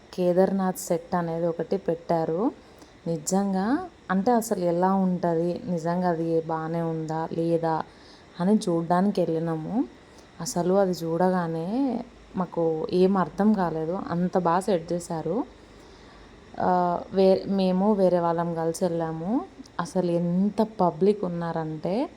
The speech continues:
ఇసుకేస్తే రాలనంత జనము, అంత జనాలు. కామారెడ్డి టోటల్ కదిలొచ్చింది అనిపించింది నాకైతే. అంటే ఇట్లాంటి సెట్స్ ఇంతకుముందు ఎప్పుడు వేయలేదంట,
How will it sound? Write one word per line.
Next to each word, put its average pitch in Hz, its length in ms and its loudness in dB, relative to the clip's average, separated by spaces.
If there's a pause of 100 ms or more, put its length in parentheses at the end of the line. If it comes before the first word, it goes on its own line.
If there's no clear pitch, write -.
(560)
ఇసుకేస్తే 196 720 2
రాలనంత 175 680 0
జనము, 170 680 -2 (560)
అంత 185 300 2
జనాలు. 180 800 2 (320)
కామారెడ్డి 190 600 2 (140)
టోటల్ 208 460 8
కదిలొచ్చింది 190 580 2
అనిపించింది 170 520 -4
నాకైతే. 165 580 -4 (540)
అంటే 285 480 -2
ఇట్లాంటి 208 420 2
సెట్స్ - 380 0
ఇంతకుముందు 208 560 2
ఎప్పుడు 202 240 2
వేయలేదంట, 175 880 2